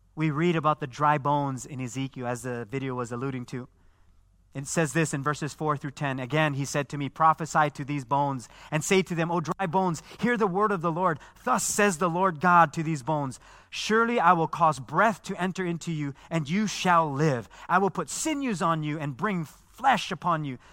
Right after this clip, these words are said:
cover you with skin and put breath in you, and you shall live.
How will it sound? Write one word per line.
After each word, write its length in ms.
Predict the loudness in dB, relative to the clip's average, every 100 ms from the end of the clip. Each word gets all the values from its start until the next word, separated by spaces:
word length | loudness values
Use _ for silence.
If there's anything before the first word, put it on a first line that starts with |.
| -12
cover 220 | -2 0 0
you 160 | -2
with 140 | -4 -6
skin 480 | -10 -4 -2 0
and 100 | -2
put 180 | -6 -10
breath 360 | -4 -2 0 -2
in 100 | -4
you, 160 | -4 -6 -6 0
and 200 | 0 0
you 320 | 0 0 -2
shall 460 | -2 2 2 2
live. 340 | 2 2 2